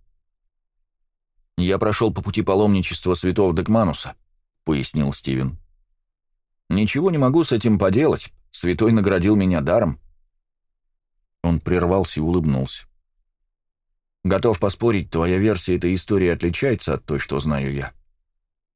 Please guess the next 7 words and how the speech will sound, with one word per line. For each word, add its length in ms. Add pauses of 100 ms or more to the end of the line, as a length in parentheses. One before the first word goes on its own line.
(120)
Чем 200
всё 160
кончилось? 540 (580)
Брат 320
мальчика 380
убил 380
великана?" 500